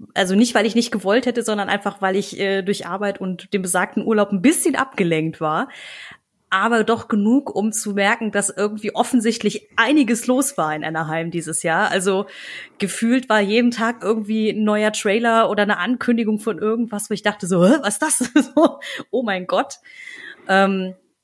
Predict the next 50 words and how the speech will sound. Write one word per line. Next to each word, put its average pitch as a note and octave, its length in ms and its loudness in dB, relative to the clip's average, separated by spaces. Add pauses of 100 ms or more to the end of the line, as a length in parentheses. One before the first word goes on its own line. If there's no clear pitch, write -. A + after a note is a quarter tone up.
allen G3+ 200 4
voran G#3+ 400 -2
natürlich G3 520 -2
irgendwie, F#3+ 680 -2
äh, F#3 320 2
viele G3 320 0
Sachen, G3 240 -2
die F#3 140 -4
zur F3+ 200 0
High G3 120 2
Republic G#3+ 400 0
ja A3 80 2
jetzt G3+ 220 -4
rauskommen G3 440 -4
sollen F#3+ 320 0
und C4+ 360 2
natürlich A#3 500 -2
die - 180 -8
Endor-Serie, F3 800 4
das F#3+ 160 -4
hatte F#3 160 -8
ich - 100 -12
ja, F#3+ 80 -6
glaub F3 180 -6
ich, - 160 -10
auch B3 400 4
mal E3 180 0
erzählt, F3 460 -2
als - 200 -8
wir F3+ 120 -2
über E3+ 160 0
Book E3+ 180 -10
of D#3+ 140 -8
Boba G3+ 260 2
Fett G3+ 240 -6
gesprochen F#3 460 -2
haben, F3 320 -4
Anfang G3+ 340 -8
des F#3 160 -6
Jahres, F3 400 -2 (720)
dass F3 160 2
ich G3+ 140 -2
mich G3 160 2
auf E3 120 -4
die G#3 140 4
Serie F#3+ 400 4
auch G#3 180 0
sehr, D3 220 -4
sehr D3 120 -4
freue. D3+ 520 -4